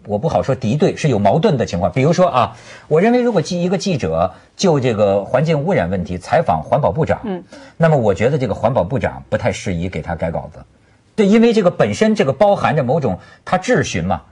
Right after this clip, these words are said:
Speaker 1: 他，他质询嘛，而且这个，这个，这个我必须有我记者对这个问题的一个监督的权利。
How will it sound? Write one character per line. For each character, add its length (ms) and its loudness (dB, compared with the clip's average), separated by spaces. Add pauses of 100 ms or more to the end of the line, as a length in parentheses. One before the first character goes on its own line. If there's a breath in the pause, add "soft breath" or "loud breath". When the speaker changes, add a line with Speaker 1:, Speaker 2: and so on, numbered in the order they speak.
(120)
Speaker 1:
他， 80 4
他 160 2
质 220 0
询 200 -2
嘛， 180 0 (200 loud breath)
而 100 2
且 160 2
这 80 0
个， 200 2
这 120 -2
个， 160 2
这 160 -4
个 300 2
我 180 0
必 160 0
须 200 0
有 100 2
我 100 2
记 200 -2
者 160 -2
对 160 -2
这 80 -2
个 80 0
问 180 -2
题 140 -6
的 80 -2
一 100 -2
个 100 -4
监 220 0
督 160 -2
的 80 -2
权 240 -8
利。 140 -8